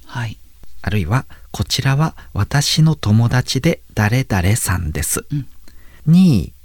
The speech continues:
Speaker 2: くん誰々、プアンコンチャンカ。こちらは私の恋人です。に、フェン、コンチャンカ。あるいは、こちらは私の婚約者の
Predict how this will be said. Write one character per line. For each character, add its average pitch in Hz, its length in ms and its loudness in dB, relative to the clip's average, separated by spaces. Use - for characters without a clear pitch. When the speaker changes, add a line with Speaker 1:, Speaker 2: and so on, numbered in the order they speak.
Speaker 2:
く - 260 -4
ん 135 260 2
誰 98 320 -2
々、 73 140 -6
プ - 200 -2
ア 180 140 6
ン 98 40 0
コ - 220 -2
ン 80 100 0
チ - 120 -4
ャ 90 140 -2
ン 82 60 -2
カ。 92 400 -2
こ - 120 -2
ち - 200 -2
ら 135 140 2
は 165 200 2
私 131 480 0
の 139 220 4
恋 127 280 2
人 123 320 -2
で 127 120 2
す。 - 240 -2
に、 165 480 4
フ - 220 -4
ェ 110 260 0
ン、 110 140 -2
コ - 200 0
ン 82 120 4
チ - 120 -2
ャ 98 160 0
ン 101 40 2
カ。 - 440 -4
あ - 100 -6
る 110 100 2
い 78 60 -4
は、 110 180 0
こ - 120 -2
ち - 180 -2
ら 127 120 2
は 151 200 0
私 - 520 0
の 170 240 4
婚 147 300 4
約 170 240 0
者 - 180 0
の 156 220 2